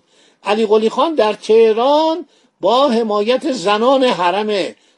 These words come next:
سلطانی، بهش می‌گفتن ظل السلطان، اینو با اون ظل السلطان دوم، پسر،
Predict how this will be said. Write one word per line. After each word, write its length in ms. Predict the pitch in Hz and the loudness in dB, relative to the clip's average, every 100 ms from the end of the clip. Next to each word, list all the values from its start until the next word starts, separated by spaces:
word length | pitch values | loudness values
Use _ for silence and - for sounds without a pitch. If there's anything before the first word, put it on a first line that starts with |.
| _ | _
سلطانی، 1200 | - 190 202 190 196 196 196 240 277 302 302 285 _ _ _ | -8 -2 -2 -2 -2 -2 -2 -4 -2 -2 -4 -10 _ _ _
بهش 200 | 175 220 | -6 -4
می‌گفتن 220 | 220 254 240 | -4 -4 -2
ظل 280 | 175 196 | -2 0
السلطان، 640 | 196 175 - 185 - 190 170 | -2 -4 -6 -6 -4 -6 -4
اینو 180 | 220 262 | -2 0
با 100 | 226 | 2
اون 160 | 247 | 0
ظل 260 | 302 208 202 | 0 0 2
السلطان 640 | 190 - 202 196 226 240 | -2 -4 -6 -6 -8 -6
دوم، 680 | 220 175 180 156 208 208 127 - _ _ _ | -4 -4 -6 -4 -2 -2 -4 -14 _ _ _
پسر، 720 | 202 196 226 240 262 208 147 | -6 -4 -2 0 2 0 -4